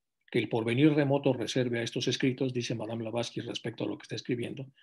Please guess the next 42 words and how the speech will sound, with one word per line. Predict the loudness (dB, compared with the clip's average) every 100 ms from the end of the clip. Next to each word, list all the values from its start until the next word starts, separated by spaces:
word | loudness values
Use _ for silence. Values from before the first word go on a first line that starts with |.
| -20 -20 -20 _ 0
"esperamos | 2 6 6 8 6 6
haber | 6 4
probado | 4 4 4 4
varios | 2 2 0 -4 -14 _
de | -6
los | -4 0
hechos | 0 0 -4 -6 -8 _ _ -8
que | -4
a | 0
lo | 4
largo | 4 6 4
de |
estos | 0 -2 -2
siglos | -2 -2 -6 -8 _
se | -4 -2
van | -2
a | -4
presentar". | -8 -10 -14 -18 -20 _ _ -20 -20 _ _
Bueno, | -2 0
esto | 4
ya | 6 6
lo |
había | 4 2
comentado | -2 -2 -4 -4
incluso | -2 -2 -2
Isaac | -2 -2 -2
en | -8
al-, | -10 -12
alguna | -10 -4 -2
de | -2
las | -4 -4
cosas | -4 -6 -8
que |
está | -8 -6
viendo | -4 -4 -6
ya | -6
en | -8
la | -8
parte | -8 -8 -10
de, | -10 -20 -20 _ _ _ _ _ _
de | -12
cosmogénesis. | -8 -6 -6 -2 -2 -2 -8 -10